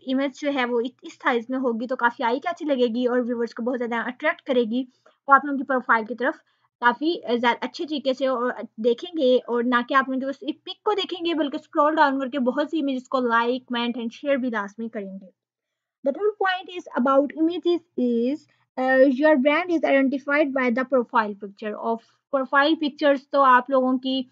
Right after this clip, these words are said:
अ, जो कि brand की identity होती है उसको तो आप लोग कभी भी नज़रअंदाज नहीं कर सकते। अ, उसकी जो, अ, उसका जो size बताया जाता है, uh, you have to just zoom out your pictures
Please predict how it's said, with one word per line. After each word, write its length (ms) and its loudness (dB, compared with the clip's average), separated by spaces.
अ, 380 2
जो 140 0
कि 80 -2
brand 420 2
की 140 2
identity 640 2
होती 360 -2
है 320 0
उसको 460 -6
तो 140 -2
आप 280 4
लोग 200 0
कभी 240 0
भी 140 -2
नज़रअंदाज 600 0
नहीं 220 -4
कर 140 -2
सकते। 360 -4
अ, 300 2
उसकी 380 -4
जो, 200 4
अ, 300 4
उसका 200 -2
जो 120 -2
size 420 2
बताया 300 0
जाता 280 -4
है, 420 -2
uh, 340 6
you 200 4
have 380 8
to 60 -2
just 300 0
zoom 200 0
out 300 2
your 120 2
pictures 460 -2